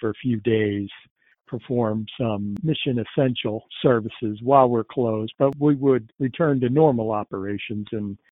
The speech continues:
relatively short order. Uh, of course, the pandemic has forced us to change our way of thinking on that, so, uh, we'll go back and take a look at our plans and update them accordingly.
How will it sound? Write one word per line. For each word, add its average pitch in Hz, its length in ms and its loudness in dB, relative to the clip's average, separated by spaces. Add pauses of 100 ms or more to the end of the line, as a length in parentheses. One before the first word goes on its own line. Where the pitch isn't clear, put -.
relatively 110 580 -2 (100)
short 92 220 -8
order. 92 360 -10 (800)
Uh, 110 60 -6
of 104 380 -6
course, 110 240 -4 (180)
the 101 260 -4
pandemic 113 640 2
has 104 240 -4 (140)
forced 113 260 -2
us 101 100 -6 (120)
to 101 100 -8 (100)
change 113 320 0
our 98 120 -6
way 101 180 -4
of 90 160 -12
thinking 120 380 -4
on 90 180 -12
that, 90 260 -12 (140)
so, 95 460 -10
uh, 92 40 -12 (440)
we'll 135 180 2
go 123 240 0
back 120 300 4
and 127 120 0
take 120 200 -2
a 110 40 -4
look 107 280 -2
at 101 80 -4
our 95 140 -6
plans 92 580 -8
and 98 220 -8
update 107 440 -8
them 95 220 -10
accordingly. 107 680 -2